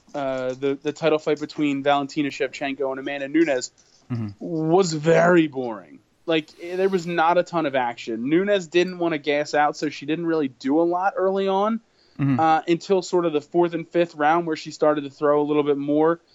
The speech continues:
Speaker 1: and really, like, really try to use her power to her advantage. But Shevchenko is a counterpuncher, so it, it made this weird mix of, like, Nunes wasn't moving forward and Shevchenko was kinda just standing there. Now,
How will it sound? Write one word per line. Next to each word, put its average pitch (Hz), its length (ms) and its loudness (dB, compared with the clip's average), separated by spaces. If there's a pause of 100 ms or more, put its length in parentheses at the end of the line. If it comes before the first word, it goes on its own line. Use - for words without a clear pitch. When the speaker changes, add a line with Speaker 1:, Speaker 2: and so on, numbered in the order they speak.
(160)
Speaker 1:
and 147 180 2
really, 151 380 4
like, 135 240 0
really 151 200 4
try 151 180 0
to 127 220 2
use 151 300 -4
her 131 100 0
power 135 440 2
to 143 100 4
her 131 180 2
advantage. 127 520 -2 (360)
But 208 140 2
Shevchenko 226 640 4
is 175 140 4
a 160 100 -2
counterpuncher, 160 800 0
so 156 300 2 (500)
it, 175 180 -4
it 190 100 2
made 185 280 0
this 190 220 0
weird 180 400 0
mix 180 320 0
of, 160 120 -2
like, 151 260 4 (720)
Nunes 233 380 4
wasn't 220 280 2
moving 196 220 0
forward 185 480 4
and 160 120 -4
Shevchenko 202 560 0
was 190 140 -2
kinda 190 220 0
just 170 200 -6
standing 185 420 -2
there. 117 220 -2
Now, 170 380 2